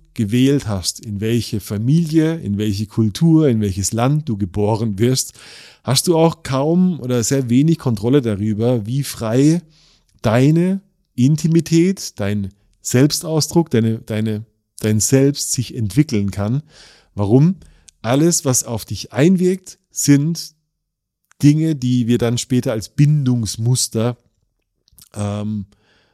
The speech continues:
ähm, bezeichnen würden. Also Familieprägungen beispielsweise. Als Kind hast du übernommen, was Liebe bedeutet, welche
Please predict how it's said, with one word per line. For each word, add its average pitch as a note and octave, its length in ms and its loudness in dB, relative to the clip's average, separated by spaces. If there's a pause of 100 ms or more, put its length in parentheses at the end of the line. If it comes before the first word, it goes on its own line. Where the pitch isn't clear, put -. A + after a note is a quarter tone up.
(220)
ähm, G2+ 260 -4 (300)
bezeichnen A#2+ 600 0
würden. F#2 320 -14 (320)
Also G#2 300 -6
Familieprägungen C3 1040 0
beispielsweise. F#2+ 840 -14 (1120)
Als A#2+ 200 -4
Kind F3+ 340 2
hast D#3+ 240 -8
du E3+ 280 0
übernommen, D3 840 -2 (440)
was A#2+ 320 -4
Liebe C3+ 300 -2
bedeutet, A2 840 -4 (140)
welche A2+ 800 -4